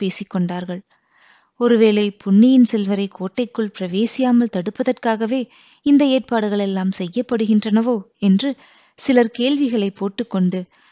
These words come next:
"அப்படித்தான் இருக்க வேண்டும்" என்று மறுமொழி கூறிக்கொண்டார்கள்.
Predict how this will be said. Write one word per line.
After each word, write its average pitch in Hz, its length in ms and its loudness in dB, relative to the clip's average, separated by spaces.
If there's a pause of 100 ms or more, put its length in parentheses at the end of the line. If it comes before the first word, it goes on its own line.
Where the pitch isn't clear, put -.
(240)
"அப்படித்தான் 208 640 -2
இருக்க 214 260 0
வேண்டும்" 196 360 0 (100)
என்று 208 300 2
மறுமொழி 220 560 4
கூறிக்கொண்டார்கள். 185 760 -6